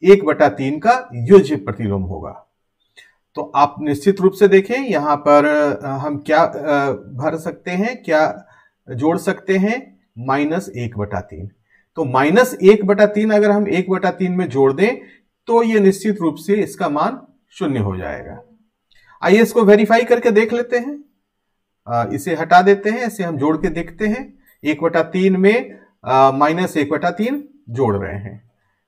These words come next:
तो ये हो जाएगा, अ, एक बटा तीन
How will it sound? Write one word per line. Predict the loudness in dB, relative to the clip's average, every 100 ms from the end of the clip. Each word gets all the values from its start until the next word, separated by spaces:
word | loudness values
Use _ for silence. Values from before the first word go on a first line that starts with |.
| _ _ _ -2
तो | 0 2
ये | 6 6
हो | 6
जाएगा, | 2 2 2 4 2 0 -12 _
अ, | -6 -4 -4 -6 -12 _ _ _ _ _ _ -2
एक | -2 0
बटा | -2 0 0
तीन | 0 0 0 -2 -14